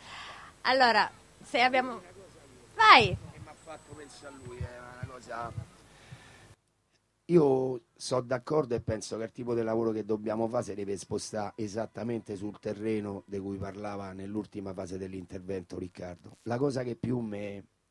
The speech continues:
Speaker 2: me fa pensare è come sta l'arco costituzionale.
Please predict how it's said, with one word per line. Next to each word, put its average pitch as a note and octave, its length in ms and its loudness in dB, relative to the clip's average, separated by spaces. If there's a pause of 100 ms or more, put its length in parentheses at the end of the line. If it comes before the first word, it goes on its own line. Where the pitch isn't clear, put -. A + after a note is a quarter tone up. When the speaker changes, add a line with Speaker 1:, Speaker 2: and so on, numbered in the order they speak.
(160)
Speaker 2:
me G2 140 -8
fa G2+ 180 -8
pensare F#2 600 -10 (400)
è G2+ 160 -8
come C3+ 300 -2
sta B2 300 -2
l'arco G#2+ 420 -4
costituzionale. F#2+ 1080 -10